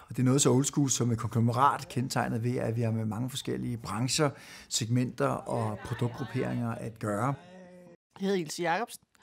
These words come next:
Speaker 2: Jeg har firmaet Ilse Jacobsen Hornbæk, og det har jeg haft i toogtyve år.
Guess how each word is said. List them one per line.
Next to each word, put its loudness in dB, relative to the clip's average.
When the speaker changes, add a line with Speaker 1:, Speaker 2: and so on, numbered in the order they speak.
Speaker 2:
Jeg 0
har -4
firmaet -2
Ilse -8
Jacobsen -8
Hornbæk, -2
og -8
det -6
har -4
jeg -6
haft -6
i -12
toogtyve -10
år. 2